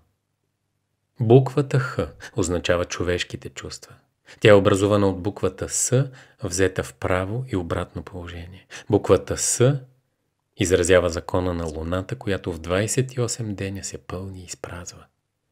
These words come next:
Човек трябва да научи законите, как да се пълни и изпразва.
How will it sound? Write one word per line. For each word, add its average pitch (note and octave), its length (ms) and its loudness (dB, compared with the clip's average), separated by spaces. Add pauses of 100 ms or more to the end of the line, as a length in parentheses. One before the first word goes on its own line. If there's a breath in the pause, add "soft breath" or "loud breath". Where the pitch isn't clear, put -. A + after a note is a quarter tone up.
(600)
Човек E2 280 -6
трябва F2+ 460 -2
да F2 120 -8
научи F2+ 300 -10
законите, F2+ 600 -8
как G2 300 2
да G2+ 80 -4
се - 140 -4
пълни G#2+ 540 2
и - 20 -6
изпразва. F#2+ 600 -10